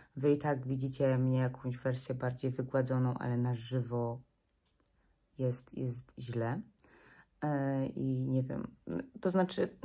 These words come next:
mogłabym kolejny raz pójść do der-, do dermatologa, ale byłam już, em, u kilku i każdy powtarza, że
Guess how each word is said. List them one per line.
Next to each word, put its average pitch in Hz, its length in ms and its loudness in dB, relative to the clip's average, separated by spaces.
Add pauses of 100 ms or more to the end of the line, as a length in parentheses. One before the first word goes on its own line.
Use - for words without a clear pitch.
(840)
mogłabym 160 460 4
kolejny 160 420 4
raz 151 220 0
pójść 135 300 -2
do 139 160 2
der-, 143 260 0
do 147 140 0
dermatologa, 139 920 2 (220)
ale 131 360 2
byłam 131 380 2
już, 131 400 -2
em, 120 360 -2 (220)
u 135 100 -2
kilku 131 440 -2
i 127 100 0
każdy 127 300 -4
powtarza, 127 560 -4
że 123 240 -2